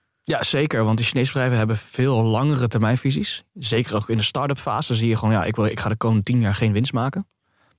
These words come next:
Ik ga alles berammen." Dus een nio is een, een mooi bedrijf daarvan. Ja, hun cash burn is, eh, is crazy. Nieuwe fabrieken bouwen terwijl ze nog geen afzet hebben. Research centers open wereldwijd. Het is echt het lange termijn investeren. En ja, als je Alibaba bent en je doet een one trillion dollar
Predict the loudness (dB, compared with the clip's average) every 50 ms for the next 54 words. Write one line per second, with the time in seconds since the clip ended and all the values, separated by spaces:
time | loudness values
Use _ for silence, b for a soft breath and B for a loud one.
0 | _ _ -10 -6 -6 -4 -2 -2 -2 -2 -2 -2 -2 0 0 2 2 0 0 0
1 | 0 0 2 2 4 4 2 2 0 -2 -4 -6 -6 -8 -8 -6 -2 0 0 2
2 | 0 0 0 0 -2 -2 -2 -2 -2 -2 -2 -2 -4 -6 -8 -8 -6 -4 -4 -4
3 | -2 0 0 0 0 2 0 -2 -2 -2 -4 -4 -4 -4 -4 -2 -2 -2 0 0
4 | -2 -4 -6 _ _ _ _ _ _ _ _ _ _ _ _ _ -2 0 2 2
5 | 0 0 -2 -2 -2 -2 -2 -2 -2 -2 0 0 2 2 0 0 0 0 0 0
6 | 0 -2 -2 -4 -4 -2 -2 -2 -2 -2 -2 0 0 0 0 0 0 -2 -4 b
7 | b b b b b b b b -2 0 0 0 0 0 0 0 0 0 0 0
8 | 0 0 0 0 0 0 2 2 2 2 2 2 0 0 -2 -4 -6 -10 -10 -10
9 | _ -6 -6 -4 -4 -2 -2 -2 0 0 0 2 0 0 2 2 2 2 0 0
10 | -4 -4 -4 -6 -4 -2 -2 -2 -2 -4 -10 _ _ B B B B B B B
11 | B B B B B B B B B B B -6 -2 0 2 2 2 0 0 -2
12 | -2 -2 -2 -2 0 0 0 0 0 0 0 0 0 0 2 2 0 0 -2 -4
13 | -2 0 2 2 2 0 0 0 0 0 2 2 0 0 0 2 2 2 4 4
14 | 2 2 2 2 2 2